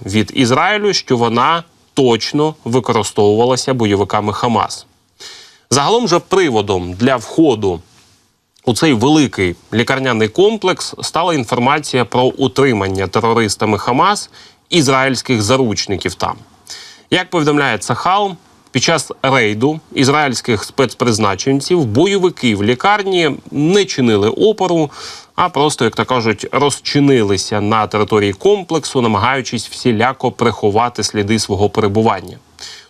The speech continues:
Тому боїв безпосередньо в лікарні не відбувалося. І тепер це викликає сумніви щодо того, а чи дійсно там були бойовики, як це стверджує Цахал.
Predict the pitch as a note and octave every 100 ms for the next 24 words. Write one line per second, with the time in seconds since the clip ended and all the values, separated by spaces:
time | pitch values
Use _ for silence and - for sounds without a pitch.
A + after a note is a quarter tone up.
0 | - C#3 F#3+ A2 G#2 C3+ G2+ G#3 A3+ -
1 | - _ - A2+ C#3 - B2+ C#3+ C#3 G#2
2 | G2+ G2 G2+ D3+ F3+ D#3+ G2+ F2 _ -
3 | A2 B2+ A#2 A2+ C#3 C3+ G2+ G2+ - -
4 | _ - - - - _ C#3 C3+ B2+ C3+
5 | D#3+ G#3+ - D#3 E3+ D3+ A#2+ D3+ F#3 F3+
6 | - E3 C#3 C3+ C3+ C3+ - - - A#2+
7 | A2 F3 G3 E3 D#3+ - C#3 B2+ - A2+
8 | G#2+ D#3 G#3 G3 F3 D3+ - C3 C#3+ C#3
9 | A#2 A#2 A2+ A#2+ A#2 A2 G#2 G2 - F3
10 | E3+ - A2 - G#2+ G2+ G#2+ A2 D3+ -
11 | A2+ E2+